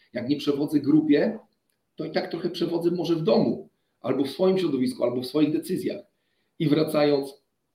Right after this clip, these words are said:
e, tutaj troszkę od, e, od Bonapartego, wchodząc w te statystyki. Słuchajcie, dzisiaj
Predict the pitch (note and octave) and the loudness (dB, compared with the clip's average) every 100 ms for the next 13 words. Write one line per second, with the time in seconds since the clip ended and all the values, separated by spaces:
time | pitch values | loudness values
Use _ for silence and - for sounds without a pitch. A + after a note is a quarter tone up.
0 | _ _ _ - A2+ A2+ B2 C3 A#2+ D3+ | _ _ _ -6 -2 -2 0 0 0 0
1 | - C#3+ B2+ B2+ B2 - - _ _ _ | 0 0 4 4 2 0 -16 _ _ _
2 | B2 B2 B2+ C3 B2+ C3+ B2+ C3+ C#3+ C#3+ | -2 0 2 2 2 2 0 2 2 2
3 | C#3+ D3+ C3+ D3 D3 - C#3+ C#3+ C#3 C#3 | 2 6 4 6 0 2 2 2 0 -2
4 | C#3 C#3+ D3 - C#3 - - - _ - | -2 -2 -2 -2 -2 -2 -12 -16 _ -2
5 | D3+ C#3+ A#2+ A#2 F#3 - B2+ D3 | -2 0 -6 -2 -2 0 2 0